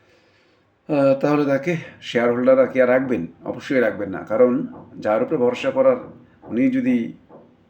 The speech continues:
অন্যায় করে যান তাহলে তো তাকে ছেড়ে দেওয়া যায় না, তাকে অপসারণ করে দেওয়া হবে এবং অপসারণ করার পর তাকে আর কখনো পরিচালক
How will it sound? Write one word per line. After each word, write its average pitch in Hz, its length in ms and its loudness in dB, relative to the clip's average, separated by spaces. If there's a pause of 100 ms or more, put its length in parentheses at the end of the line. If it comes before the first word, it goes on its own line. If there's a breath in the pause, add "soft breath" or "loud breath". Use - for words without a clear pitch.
(1300)
অন্যায় 123 260 0
করে 113 240 -4
যান 101 220 -4
তাহলে 110 280 -4
তো 107 60 -14
তাকে 110 240 -8
ছেড়ে 120 200 -8
দেওয়া 123 160 6
যায় 107 160 -2
না, 98 180 -12 (280 loud breath)
তাকে 135 160 -6
অপসারণ 156 360 0
করে 156 180 -2
দেওয়া 156 240 4
হবে 160 200 2
এবং 151 180 2
অপসারণ 151 380 -4
করার 131 260 0
পর 143 360 -4 (1000 loud breath)
তাকে 127 160 -4
আর 139 200 4
কখনো 131 280 -2
পরিচালক 123 380 -2